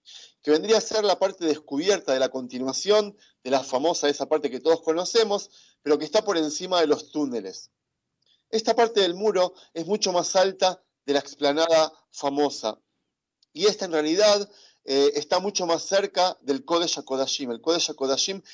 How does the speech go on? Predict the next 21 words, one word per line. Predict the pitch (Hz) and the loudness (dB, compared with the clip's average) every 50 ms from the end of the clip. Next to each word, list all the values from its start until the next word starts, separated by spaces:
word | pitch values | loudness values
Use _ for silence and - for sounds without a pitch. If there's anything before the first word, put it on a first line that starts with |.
| - _ | -14 _
es | 147 139 143 | -10 -2 0
el | 147 143 | 0 0
santo | 139 - 196 190 208 196 185 - 202 190 175 | 2 2 2 2 2 0 -2 -2 0 0 2
de | 147 147 | 0 2
los | 135 131 - | 0 0 -2
santos, | - - 147 135 120 110 120 110 - - - _ | 0 -2 -2 -2 -2 -4 -6 -8 -8 -12 -20 _
es | _ 135 - 156 | _ -10 -4 -2
el | 143 | -2
lugar | 143 139 151 156 151 | 2 4 4 4 4
más | 143 147 151 151 | 2 0 -2 -2
sagrado, | - 143 135 135 147 147 151 151 147 143 143 - _ _ _ _ _ _ _ - | -4 -6 -2 2 4 4 6 6 4 4 0 -4 _ _ _ _ _ _ _ -6
eh, | 120 117 113 | -6 -6 -2
que | - | -2
había | 127 127 135 143 151 151 147 151 - _ _ _ _ | -2 0 2 4 4 2 2 0 -6 _ _ _ _
incluso | 127 120 - 135 143 147 147 147 151 147 - - | -18 -12 -4 0 0 0 2 2 0 0 0 0
dentro | 117 139 139 139 135 139 135 | -2 -2 -2 -2 -2 -2 -2
del, | 127 120 117 117 113 110 | 0 -2 -2 -4 -6 -6
eh, | - 113 110 104 | -6 -6 -6 -6
del | 101 120 120 117 113 | -6 -6 -6 -6 -2
templo | - 135 120 104 98 104 110 113 | -2 -2 -2 -2 -2 -2 -2 -2
mismo. | 117 117 - - 95 92 - | -2 -4 -10 -12 -14 -16 -16